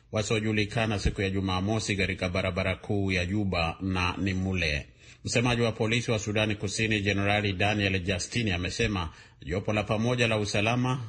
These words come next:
ni pamoja na maafisa wa ujasusi na wanajeshi wa, na maafisa wa polisi wanaoonekana hii leo Jumatatu wakisaka majambazi baada ya kukutana na wanadiplomasia wa Kenya huko Juba. Naibu waziri wa mambo ya nje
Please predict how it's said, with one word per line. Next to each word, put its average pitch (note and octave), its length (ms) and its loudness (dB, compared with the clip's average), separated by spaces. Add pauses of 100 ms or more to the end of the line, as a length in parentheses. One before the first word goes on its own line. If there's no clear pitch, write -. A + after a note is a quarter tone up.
ni E2 220 -4
pamoja G#2+ 460 0
na G2+ 100 0
maafisa G2 520 -2
wa G2 60 0
ujasusi G#2 760 -2 (360)
na B1+ 120 -8
wanajeshi G#2+ 760 0
wa, A2 220 0
na D#2 160 -4
maafisa F2 600 0
wa G2+ 100 0
polisi A#2 600 -2 (340)
wanaoonekana F#2 960 -2 (260)
hii F#2+ 180 -2
leo G#2+ 220 2
Jumatatu G#2 600 0
wakisaka G#2+ 540 -2
majambazi F#2+ 880 0 (360)
baada F2 520 0
ya F#2 120 0
kukutana A2 640 -2
na E2+ 260 -2
wanadiplomasia F2+ 1040 -2
wa F#2+ 100 -2
Kenya A2+ 360 0
huko F#2+ 280 -2
Juba. F#2 420 0 (360)
Naibu D#2+ 340 -4
waziri F#2 440 0
wa F#2 120 0
mambo G2 340 2
ya F2+ 120 2
nje A#2+ 540 0